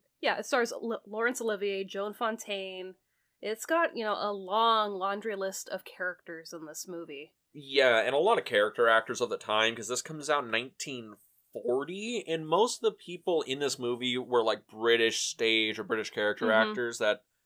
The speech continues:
Speaker 2: Hitchcock brought over when he came to Hollywood.
Speaker 1: Yeah, and this was his first American film.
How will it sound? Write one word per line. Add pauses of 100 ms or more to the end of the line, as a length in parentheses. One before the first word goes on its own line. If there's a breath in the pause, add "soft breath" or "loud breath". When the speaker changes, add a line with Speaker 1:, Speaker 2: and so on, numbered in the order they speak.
(100)
Speaker 2:
Hitchcock
brought
over
when
he
came
to
Hollywood. (580)
Speaker 1:
Yeah,
and
this
was
his
first
American
film.